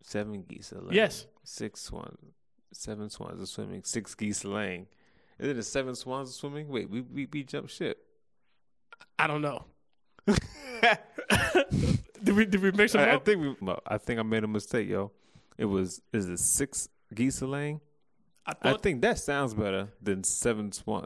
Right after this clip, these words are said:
Speaker 1: than six swans are swimming. This, wait, what them things?
Speaker 2: It's six geese are laying.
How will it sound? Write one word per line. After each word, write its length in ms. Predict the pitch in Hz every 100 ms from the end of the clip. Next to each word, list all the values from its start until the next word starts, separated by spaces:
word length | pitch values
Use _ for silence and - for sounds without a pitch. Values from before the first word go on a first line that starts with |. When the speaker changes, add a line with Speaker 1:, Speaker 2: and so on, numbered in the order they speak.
| 104
Speaker 1:
than 220 | 101 90
six 300 | - 113 -
swans 360 | - 101 98 95
are 60 |
swimming. 440 | 92 107 95 82 - _ _ _ _
This, 220 | 101 92 -
wait, 220 | 107 - - _ _ _
what 100 | -
them 140 | 143 127
things? 340 | 165 165 - - _ _ _ -
Speaker 2:
It's 100 | 170
six 240 | 220 214
geese 240 | 175 180 160
are 40 |
laying. 340 | 156 151 131